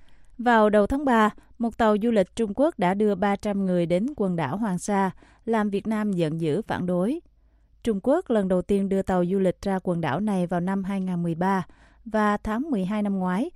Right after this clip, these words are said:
một hãng hàng không Trung Quốc mở các chuyến bay dân sự thuê trọn chuyến từ thành phố Hải Khẩu của Trung Quốc đến đảo Phú Lâm,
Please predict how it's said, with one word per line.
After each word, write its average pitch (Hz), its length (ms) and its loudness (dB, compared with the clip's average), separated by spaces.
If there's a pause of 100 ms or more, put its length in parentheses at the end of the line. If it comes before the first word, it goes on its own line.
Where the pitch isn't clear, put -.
(200)
một 208 160 -4
hãng 190 220 0
hàng 220 180 0
không 202 260 -2
Trung 196 220 -4
Quốc 311 280 -2
mở 139 340 -2
các 277 120 -8
chuyến 269 220 -6
bay 214 160 0
dân 185 160 -2
sự 170 240 -4
thuê 196 360 0 (100)
trọn 156 320 -4
chuyến 202 360 -4 (100)
từ 180 160 -2
thành 165 200 -6
phố 180 180 -6
Hải 202 220 -8
Khẩu - 340 -4
của - 140 -12
Trung 185 240 -8
Quốc 285 200 0 (400)
đến 208 280 -2
đảo 165 200 -2
Phú 269 180 -6
Lâm, 214 280 2